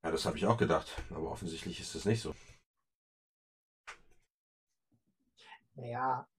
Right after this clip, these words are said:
Speaker 2: wir können jetzt viel spekulieren. Also ich glaube nicht, dass sie es auf einen Konflikt mit uns hier abgesehen haben. Sie haben, soweit ich weiß, ganz klar das Ziel, dem Schwarm eins auszuwischen.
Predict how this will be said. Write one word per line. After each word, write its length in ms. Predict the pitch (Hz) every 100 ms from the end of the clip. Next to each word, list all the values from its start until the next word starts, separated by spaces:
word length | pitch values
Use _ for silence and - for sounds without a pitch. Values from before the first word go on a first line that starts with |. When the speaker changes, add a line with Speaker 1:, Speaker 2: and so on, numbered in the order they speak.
| - - _
Speaker 2:
wir 160 | 170
können 160 | - 185
jetzt 160 | 151 -
viel 140 | 180
spekulieren. 600 | - 165 160 147 143 127
Also 220 | 151 160
ich 180 | 190 -
glaube 300 | 170 165 156
nicht, 460 | 185 226 - - - _
dass 220 | - 165 -
sie 260 | 165 156 151 156 147 147
es 160 | 127
auf 160 | 147 -
einen 380 | 143 135 139 -
Konflikt 560 | 151 143 180 170 - -
mit 140 | 151 185
uns 180 | 196
hier 180 | - 170
abgesehen 540 | 165 - 165 165 160 143
haben. 420 | 151 151 147 143 _ _ _
Sie 180 | - 151
haben, 400 | 139 139 131 127 _ - - - -
soweit 280 | _ 151 147
ich 140 | 143 151
weiß, 180 | 143
ganz 260 | - 143 139
klar 200 | 156 143
das 180 | 131 -
Ziel, 480 | - 147 143 139 - _ _ _ _
dem 100 | 147
Schwarm 280 | 127 165 180
eins 160 | 170 -
auszuwischen. 680 | 156 - 143 147 151 139